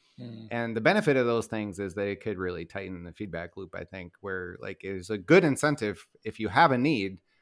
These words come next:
Speaker 2: for somebody to say, "Well, there's not a standard yet, but there is, like, a polyfill, and
Speaker 1: Hmm.
Speaker 2: like, try it. And, like, if it
Speaker 1: Mm-hmm.
Speaker 2: meets your needs,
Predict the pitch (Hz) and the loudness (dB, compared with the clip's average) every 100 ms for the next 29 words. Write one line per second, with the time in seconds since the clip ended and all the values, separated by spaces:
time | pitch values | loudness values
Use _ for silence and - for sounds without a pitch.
0 | _ _ - - 120 107 113 117 123 123 | _ _ -8 -2 -2 0 2 2 4 6
1 | 170 196 143 143 135 113 117 110 87 107 | 8 8 8 4 4 4 6 4 4 -2
2 | 98 - 117 117 143 131 - - 110 101 | -4 0 2 6 6 4 -4 0 0 0
3 | - 120 101 - 90 87 - _ _ _ | 2 4 4 -2 -4 -4 -6 _ _ _
4 | _ _ _ 110 107 104 101 123 107 107 | _ _ _ -4 -2 -4 -8 -10 -2 -2
5 | 95 - - 214 104 85 - 113 117 110 | -2 0 2 2 0 -6 -8 -6 -4 -4
6 | 107 110 113 107 113 120 135 139 127 143 | -6 -2 -2 -2 -2 2 2 4 4 4
7 | 143 165 127 123 185 214 - - | 4 4 4 4 0 -2 -8 -12